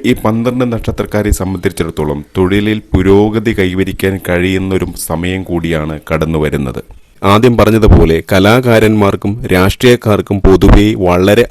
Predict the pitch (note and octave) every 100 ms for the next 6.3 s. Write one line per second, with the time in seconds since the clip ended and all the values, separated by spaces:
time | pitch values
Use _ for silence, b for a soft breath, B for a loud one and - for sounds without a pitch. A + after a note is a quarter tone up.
0 | - F#2 G2 G2+ A#2 A#2 C#3 C#3+ G#2+ F#2
1 | G2+ B2 A#2 E2 D2 - F#2+ G2 F2+ F2+
2 | E2+ F2+ G#2 - G2 G2 - D#2+ - D#2+
3 | - D2+ - - - _ B B B B2+
4 | A#2+ B2 C3 A#2 B2 - A2+ G2 G#2 G#2+
5 | G2+ - F2+ - F2 F2+ F#2+ F#2 G2+ E2
6 | D#2 D#2